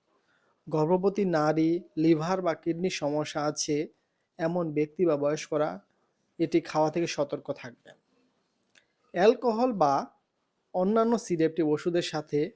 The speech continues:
একসাথে খাওয়ার বিপজ্জনক হতে পারে। কি কি উপকার পাওয়া যায়? উদ্বেগ কমায়, ঘুম ভালো হয়, চুলকানি ও অ্যালার্জি নিয়ন্ত্রণে সাহায্য করে, সার্জারির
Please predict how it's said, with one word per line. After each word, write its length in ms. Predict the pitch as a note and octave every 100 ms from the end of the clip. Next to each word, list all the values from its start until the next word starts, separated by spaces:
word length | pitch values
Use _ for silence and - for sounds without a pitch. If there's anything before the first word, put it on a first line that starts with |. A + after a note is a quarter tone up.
| _ _ _ -
একসাথে 400 | F#3 - G#3 G#3+ -
খাওয়ার 280 | D#3 D#3 F3+ - E3
বিপজ্জনক 640 | D#3+ F3+ D3+ D#3+ F3 G#3+ _ _ -
হতে 220 | C3+ C#3 -
পারে। 220 | G#2+ F#2+ _ _ _ _ _ _ _ _ _ _ _ _ _ - - - - -
কি 120 | A#3+ A#3+
কি 80 | B3+
উপকার 340 | F#3+ - F#3 G3 -
পাওয়া 220 | D#3 D3+ C#3+
যায়? 200 | B2+ A#2+ - _ _ _ _ _ _ _ _ _ _
উদ্বেগ 420 | F3+ G3 F#3 B3 B3 -
কমায়, 380 | D#3+ D3+ C#3+ E3+ - _ _ _ _ D3
ঘুম 300 | B2 E3 A3
ভালো 300 | D#3 D#3+ E3+ C#3+
হয়, 260 | C#3+ C#3 D#3+ A3 _ _ -
চুলকানি 640 | F#3+ G3+ G#3+ A3+ A3 A3+ A#3 E3
ও 20 | D#3
অ্যালার্জি 560 | F#3 F#3 G3 F#3+ F3 G3+ A#3+ - E3+
নিয়ন্ত্রণে 600 | E3+ E3 D#3+ D#3+ D#3+ E3 G3+ A#3 -
সাহায্য 340 | - C#3+ C#3 C3+ C3+
করে, 220 | A2 F2+ - _ _ _ _ _ _ _ _ _ _ -
সার্জারির 680 | - F3+ G3+ G3+ A#3 A#3 A#3+